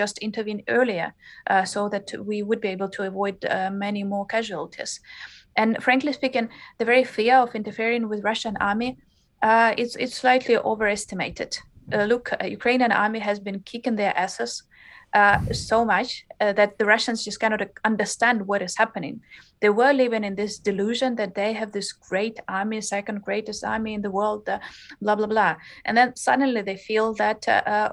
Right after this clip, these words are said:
okay, what is happening? Why are our tanks being blown up? Why we have, as of now, nine thousand, uh, soldiers killed, Russian soldiers killed. And the Russians are refusing to report that back, uh, on their news. But, uh, you know,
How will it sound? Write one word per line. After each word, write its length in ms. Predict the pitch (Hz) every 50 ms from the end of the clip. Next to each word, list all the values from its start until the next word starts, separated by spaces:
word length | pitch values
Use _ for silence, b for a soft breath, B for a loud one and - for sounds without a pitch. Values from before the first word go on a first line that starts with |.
| -
okay, 180 | 208 - 254 240
what 180 | 208 202 208 214
is 120 | 208 -
happening? 340 | 254 254 247 226 196 190 185
Why 220 | 185 202 214 226 214
are 140 | - 214
our 80 | 202 196
tanks 360 | 196 - 254 262 262 254 -
being 240 | _ - 196 190 185
blown 320 | 185 196 190 190 190 185
up? 160 | 185 185 190 - - _
Why 240 | - 196 208 220
we 180 | 220 214 208 208
have, 220 | 202 208 208 208 B B B B B B B B
as 120 | - 214 208
of 140 | 208 214 226
now, 220 | 220 220 220 208
nine 400 | 202 202 202 208 214 226 233 233 - _
thousand, 580 | - 202 202 196 208 208 220 220 233 240 - _ B B B B B B B -
uh, 460 | 196 202 202 202 202 208 208 202 - - -
soldiers 580 | - - 269 294 269 - 196 185 190 - - _ _ _ _ _
killed, 360 | - 202 180 - 180 - - - _ _ -
Russian 380 | 202 190 196 240 233 - 233 208
soldiers 380 | - 190 165 170 170 - - -
killed. 360 | - 156 139 110 - - - B B B B B B B _
And 160 | - 202 202
the 60 | 202 202
Russians 320 | 202 220 - - 208 202
are 340 | - - 196 190 180 - 202
refusing 400 | 208 208 - 233 240 240 226 208
to 120 | 202 190
report 320 | 180 180 180 - 214 214 214
that 160 | 180 170 -
back, 240 | - 170 180 175 - - -
uh, 120 | - - -
on 140 | - 202 185
their 160 | 180 185 202
news. 340 | 196 175 175 - - 202 -
But, 240 | - 180 180 180 - -
uh, 180 | - 190 185
you 120 | 190 196 185
know, 240 | 170 170 185 208